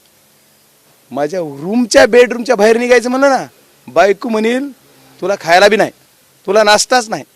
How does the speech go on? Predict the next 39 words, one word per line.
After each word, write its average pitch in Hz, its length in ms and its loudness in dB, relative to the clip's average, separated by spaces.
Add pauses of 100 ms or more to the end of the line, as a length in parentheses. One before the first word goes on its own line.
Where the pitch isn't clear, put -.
(140)
मग 151 120 -12
तुम्हाला 196 200 -2
बोलायला 196 320 -2
कसं 165 220 -10
येऊ?" 90 80 -16 (840)
एवढी 233 380 6
परिस्थिती 226 520 2
होईल. 170 360 -2
त्याच्यामुळे 190 360 -8
त्यांनी 214 200 -12 (140)
काय 180 220 0
बोलते, 117 300 -12
त्याच्यामुळं 160 540 -6 (120)
कुणाशिवाय 165 600 -4
कुणाला 165 340 -12
पर्याय 143 420 -4
नाही, 143 180 -10
हा 113 140 -10
विषय 101 260 -14
वेगळा 110 340 -8
आहे. 110 160 -8 (360)
राजकारणाच्या 185 880 -4
पलीकडे 180 420 -8
काही 143 160 -12
विषय 123 220 -12
असतात, 131 340 -10 (300)
पण 233 120 -6
राजकारणावर 226 840 2
का 240 180 0
आणतात? 156 380 0 (340)
ज्यांना 202 320 -4
त्यांनी, 214 240 -8
आणखी 214 280 -10
त्यांच्या 214 320 -6
ट्विटमध्ये 220 420 -12
त्यांनी 233 240 -12
तिसरं 247 280 -6
बी 269 60 -8
बोललंय 151 340 -4